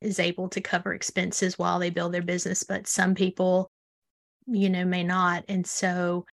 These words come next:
do you have, like, practical advice for someone that, you know,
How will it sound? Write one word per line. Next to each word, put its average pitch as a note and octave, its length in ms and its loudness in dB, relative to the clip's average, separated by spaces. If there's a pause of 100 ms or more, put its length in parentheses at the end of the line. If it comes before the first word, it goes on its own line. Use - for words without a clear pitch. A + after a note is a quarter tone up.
(400)
do G#3 100 2
you G3+ 140 8
have, F#3+ 400 4
like, G3 180 -2
practical G3 460 0
advice F3+ 540 0
for G#3+ 100 0
someone G3+ 460 2
that, F#3 320 -2 (300)
you G#3 120 2
know, F#3 320 0